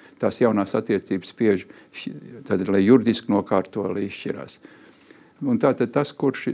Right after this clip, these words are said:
izrāda šo iniciatīvu, tas dodās uz tiesu, raksta prasības pieteikumu tiesā, un, eh, tad šī, tātad tiesa var būt garāka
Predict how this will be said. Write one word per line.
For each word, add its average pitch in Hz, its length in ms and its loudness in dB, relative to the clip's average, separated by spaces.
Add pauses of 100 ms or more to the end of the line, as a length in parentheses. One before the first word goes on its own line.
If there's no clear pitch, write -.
(500)
izrāda 107 260 2
šo - 240 0
iniciatīvu, 196 480 0
tas 147 160 0
dodās 120 320 2
uz 120 160 -4
tiesu, 180 400 2 (240)
raksta 143 320 -2
prasības - 480 0
pieteikumu 175 480 2
tiesā, 156 400 2 (1120)
un, 123 240 4
eh, 131 340 0 (140)
tad 127 160 2 (320)
šī, 127 160 2 (400)
tātad 117 400 2
tiesa 180 480 2
var 131 320 0
būt 120 800 0 (240)
garāka 151 640 2